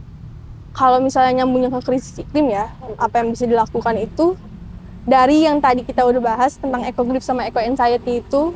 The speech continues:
Speaker 1: itu kan bisa tuh, eh, mereka tuh antara bisa lebih dihayati lagi gitu. Dalam artian gini, setelah dihayati itu, mereka bakal ngapain nih? Apakah mereka bakal overthinking?
Speaker 2: Mm-mm.
Speaker 1: Kalau misalnya mereka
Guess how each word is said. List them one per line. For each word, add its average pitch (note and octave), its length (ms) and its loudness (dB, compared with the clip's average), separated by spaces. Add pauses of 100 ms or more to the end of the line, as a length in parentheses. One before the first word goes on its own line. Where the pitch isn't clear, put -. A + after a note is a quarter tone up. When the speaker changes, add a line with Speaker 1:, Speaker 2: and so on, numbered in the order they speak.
(140)
Speaker 1:
itu C#4+ 240 0
kan G4+ 320 2 (1120)
bisa E4+ 320 6 (240)
tuh, F#4+ 240 4 (240)
eh, C#4 160 4
mereka C#4 480 2
tuh G4 320 2
antara B3 560 2 (880)
bisa C4+ 320 2
lebih C4 240 2
dihayati B3+ 560 2
lagi B3+ 320 2
gitu. G#3 240 -8
Dalam A3 240 -2
artian C4+ 400 2
gini, B3 240 0 (480)
setelah B3+ 400 0
dihayati B3+ 480 2
itu, F#4+ 240 0 (300)
mereka B3+ 320 0 (320)
bakal C4 320 2
ngapain C#4+ 240 2
nih? C4+ 80 -2
Apakah A#3 320 -2
mereka C4 240 2
bakal B3 400 -2
overthinking? C4 880 -2 (160)
Speaker 2:
Mm-mm. A3 480 -14 (160)
Speaker 1:
Kalau C4 240 2
misalnya C4 400 4
mereka B3+ 720 4